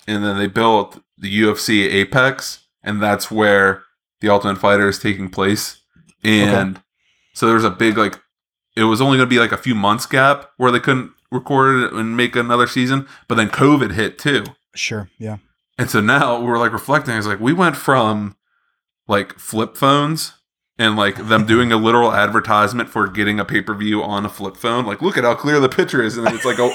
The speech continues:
Speaker 1: uh, it's like a one inch by two inch screen.
Speaker 2: Yeah.
Speaker 1: To, "We had to delay this season 'cause one of the coaches had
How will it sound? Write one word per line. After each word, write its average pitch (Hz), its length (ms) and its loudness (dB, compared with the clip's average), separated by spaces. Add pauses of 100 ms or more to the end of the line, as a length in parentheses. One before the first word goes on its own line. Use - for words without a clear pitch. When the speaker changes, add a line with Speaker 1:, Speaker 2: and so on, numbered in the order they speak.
Speaker 1:
uh, 117 260 4
it's 123 120 -4
like 127 100 2
a - 40 4
one 113 280 0
inch 113 120 -2
by 120 140 2
two 117 220 -2
inch 110 100 -4
screen. 113 540 -4 (380)
Speaker 2:
Yeah. 113 340 -6
Speaker 1:
To, 117 540 2 (1120)
"We 139 180 4
had 143 200 2
to 120 60 -6
delay 113 340 0
this 117 200 0
season 104 360 -2
'cause 104 200 -4
one 117 200 2
of 110 60 2
the 107 80 0
coaches 120 420 0
had 101 320 -2